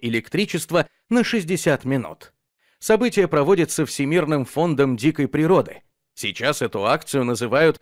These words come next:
самой популярной на планете. В России, в частности, отключается подсветка Красной площади,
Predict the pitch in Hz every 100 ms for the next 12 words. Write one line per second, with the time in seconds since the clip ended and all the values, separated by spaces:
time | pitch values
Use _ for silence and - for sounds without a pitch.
0 | - _ - 196 190 175 165 156 123 143
1 | 165 151 135 123 123 117 87 - - _
2 | _ _ _ 107 104 104 143 175 131 -
3 | 123 - 110 - 101 _ _ 170 - 185
4 | 226 214 190 180 165 151 - 160 160 165
5 | 156 151 139 165 175 226 214 - 98 73